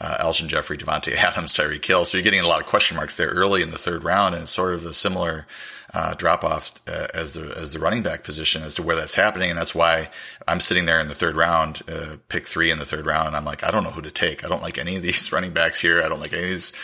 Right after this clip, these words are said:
wide receivers here." And sometimes I end up taking, uh, Travis Kelce or, uh, potentially a quarterback, but not very often. Uh,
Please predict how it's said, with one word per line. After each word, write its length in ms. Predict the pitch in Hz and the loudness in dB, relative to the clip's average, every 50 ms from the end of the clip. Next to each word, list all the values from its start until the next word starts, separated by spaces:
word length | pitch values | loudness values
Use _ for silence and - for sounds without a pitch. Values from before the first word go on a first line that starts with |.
| - - - - - | -12 -12 -12 -4 0
wide 140 | - 82 | 0 0
receivers 420 | 78 80 - - 87 82 85 78 - | 2 2 0 0 0 0 0 0 2
here." 220 | - 78 78 80 78 | 2 2 2 2 0
And 140 | 78 71 | 0 0
sometimes 340 | - 82 - - 78 78 76 | -2 -2 0 -4 -4 -4 -2
I 80 | 78 78 | -4 -4
end 120 | 76 76 | -6 -6
up 80 | 76 - | -8 -6
taking, 420 | - - 73 - 73 73 76 73 - - - - - - | -6 -6 -4 -6 -8 -8 -10 -14 -16 -18 -20 -20 -14 -6
uh, 220 | - 78 73 73 - | -4 -4 -4 -2 -2
Travis 360 | - - 73 76 67 - - | 0 2 2 2 2 0 0
Kelce 460 | - - 87 82 - - - - - - | 2 2 4 4 4 2 0 -2 -10 -10
or, 380 | 85 82 80 82 82 - - - - | -8 -6 -4 -4 -6 -8 -12 -12 -10
uh, 320 | 78 73 73 73 71 71 | -8 -6 -6 -8 -8 -10
potentially 500 | - - - - - - - - 67 65 | -12 -12 -8 -8 -4 -2 -2 -4 -4 -10
a 40 | 67 | -14
quarterback, 460 | - - - 69 65 65 69 - - | -12 -12 -12 -12 -10 -10 -12 -12 -12
but 180 | - - _ - | -16 -20 _ -16
not 140 | - - - | -16 -16 -16
very 160 | 120 113 - | -16 -16 -14
often. 220 | - - - - - - | -12 -14 -14 -14 -6 2
Uh, 300 | - 131 127 123 123 113 | 4 6 6 6 4 2